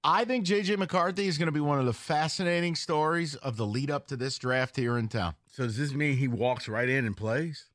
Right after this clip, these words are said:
Speaker 1: He would have to. You don't even have a choice. But it would be Sean Payton. Offensive tutelage. Uh, it'd be different for him to be coached by somebody who speaks in complete sentences, so that'll be a little bit of an adjustment for J J, but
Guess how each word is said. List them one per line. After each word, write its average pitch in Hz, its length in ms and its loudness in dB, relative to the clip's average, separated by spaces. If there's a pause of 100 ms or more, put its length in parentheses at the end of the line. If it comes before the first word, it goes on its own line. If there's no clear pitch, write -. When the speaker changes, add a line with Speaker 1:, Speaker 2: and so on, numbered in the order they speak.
(500)
Speaker 1:
He 285 100 -12
would 277 120 -2
have 285 260 0
to. 127 260 -2
You 143 120 -6
don't 202 100 2
even 233 140 2
have 226 100 2
a 208 60 0
choice. - 680 -4 (720)
But 170 120 2
it 170 40 2
would 165 160 0
be 143 120 2
Sean 120 320 0
Payton. 131 420 -4 (680)
Offensive 160 560 0
tutelage. 190 640 0 (1000)
Uh, 143 600 2
it'd 131 160 0
be 147 120 0
different 147 360 0
for 147 140 0
him 160 140 4
to 151 60 0
be 147 100 0
coached 156 280 0
by 147 120 0
somebody 147 320 0
who 139 80 2
speaks 151 300 -2
in 143 60 -2
complete 131 300 -2
sentences, 165 500 -4
so 151 100 -4
that'll 139 180 2
be 151 80 2
a 147 80 2
little 147 160 2
bit 143 100 2
of 131 60 0
an 139 100 2
adjustment 135 480 0
for 147 100 0
J 147 220 0
J, 190 200 0
but 202 180 -8